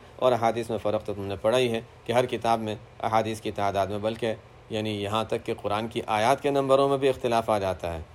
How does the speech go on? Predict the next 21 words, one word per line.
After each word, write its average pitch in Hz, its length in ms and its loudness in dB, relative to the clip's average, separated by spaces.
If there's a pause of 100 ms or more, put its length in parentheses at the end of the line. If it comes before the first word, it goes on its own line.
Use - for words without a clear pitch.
(160)
وہ - 100 -12
تو 101 60 -8
مشہور 127 320 -2
ہے، 120 100 -2 (320)
اور 117 360 8
اس 123 120 -8
کی 135 120 0
وجہ 127 240 4
یہ 147 240 4
ہے 113 180 -2 (320)
کہ 135 380 6 (280)
بعض 135 440 4
آیات 123 460 4
وہ 135 200 2
ہیں 135 260 0
وہاں 120 300 2
پر 127 180 2
وقف 113 420 0
کرتے 127 360 2
ہیں، 113 200 -2 (260)
لیکن 127 540 -2